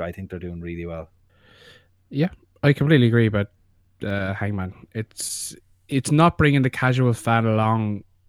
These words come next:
Speaker 2: with the belief that he's going to be their top guy.
Speaker 1: Yeah.
Speaker 2: So you've got a title match at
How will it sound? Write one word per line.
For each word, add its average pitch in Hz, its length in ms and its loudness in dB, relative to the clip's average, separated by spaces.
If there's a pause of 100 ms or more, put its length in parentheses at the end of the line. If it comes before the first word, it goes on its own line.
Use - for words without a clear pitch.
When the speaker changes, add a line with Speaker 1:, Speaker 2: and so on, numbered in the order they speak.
Speaker 2:
with 120 180 -2
the 117 60 -2
belief 110 320 0
that 107 120 -4
he's 113 200 -2
going 107 200 -2
to 98 60 -6
be 107 140 -2
their 101 140 -2
top - 260 -6
guy. 117 300 0 (420)
Speaker 1:
Yeah. 95 180 -10 (240)
Speaker 2:
So - 180 0
you've 131 240 6
got 139 160 4
a 123 40 2
title 127 360 0
match 104 380 -6 (180)
at 101 300 -4